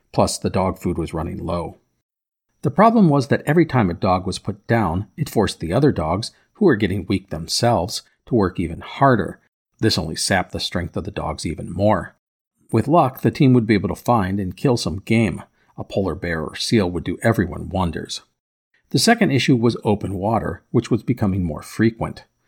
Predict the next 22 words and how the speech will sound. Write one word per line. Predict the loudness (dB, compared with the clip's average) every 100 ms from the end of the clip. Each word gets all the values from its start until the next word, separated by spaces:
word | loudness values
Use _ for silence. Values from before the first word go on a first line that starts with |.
| _ _ _
This | 0 2
required | 0 4 4 4 2
extra | -2 -2 -2 0
effort | 0 2 -2 -2
as | -2
the | -2
team | -2 0 0 2
would | 2
have | 0
to | -2
find | -4 -4
a | -4
way | -4
around | -2 2 4 4
such | 2 -8 0
obstacles, | 0 0 -4 -6 -6 -8 -12 _ _ _ 0
but | 2
even | 4 6
that | 4 2
was | -2
getting | -6 -6 -4
difficult. | 0 0 -2 -6 -8